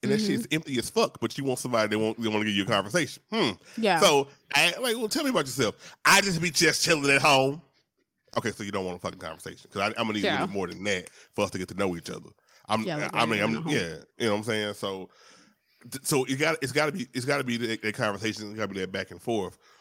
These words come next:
Speaker 1: But you know, like, you know, laugh. I mean, I'm funny. You know what I mean? So
Speaker 2: You
Speaker 1: laugh at
Speaker 2: are.
Speaker 1: my jokes. Thank you.
Speaker 2: Mm-hmm.
Speaker 1: See,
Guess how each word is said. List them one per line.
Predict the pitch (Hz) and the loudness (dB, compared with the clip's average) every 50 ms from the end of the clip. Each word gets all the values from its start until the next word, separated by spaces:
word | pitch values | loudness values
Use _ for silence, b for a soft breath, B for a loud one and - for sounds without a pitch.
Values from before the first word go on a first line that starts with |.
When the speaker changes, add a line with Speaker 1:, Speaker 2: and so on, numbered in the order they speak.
| b - - - | b -12 -8 -6
Speaker 1:
But | 101 95 | -6 -6
you | 107 131 | -6 -8
know, | 123 107 98 92 85 - _ - - - | -6 -6 -8 -8 -10 -14 _ -20 -16 -14
like, | 78 76 73 85 | -14 -14 -12 -10
you | 123 131 | -10 -10
know, | - 151 | -10 -8
laugh. | 151 - 190 214 - 196 - _ - - - _ _ _ _ _ _ _ _ _ - | -8 -6 -6 -6 -8 -10 -14 _ -20 -20 -20 _ _ _ _ _ _ _ _ _ -6
I | - 175 | -4 -2
mean, | 240 165 - - | -2 -2 -2 -2
I'm | 131 190 226 | -4 -4 -4
funny. | - - 160 226 214 165 - - - - - _ _ _ | -4 -6 -6 -6 -6 -10 -16 -20 -20 -20 -20 _ _ _
You | - - _ _ _ _ _ _ _ - | -20 -20 _ _ _ _ _ _ _ -4
know | 113 | -2
what | 120 127 | -2 -2
I | |
mean? | 143 156 180 | -2 -2 -2
So | 180 160 | 0 0
Speaker 2:
You | 160 | 2
Speaker 1:
laugh | 160 247 | 2 2
at | 185 185 | 2 2
Speaker 2:
are. | 180 | 2
Speaker 1:
my | 170 160 | 2 0
jokes. | 151 185 247 269 214 - - - - - - - | 0 0 0 -2 -2 -4 -8 -14 -16 -14 -10 -6
Thank | 190 233 233 226 | -4 -2 -2 0
you. | 226 208 | 0 0
Speaker 2:
Mm-hmm. | 190 208 277 | 0 -2 -2
Speaker 1:
See, | - - 247 269 269 262 | -4 -8 -10 -10 -10 -12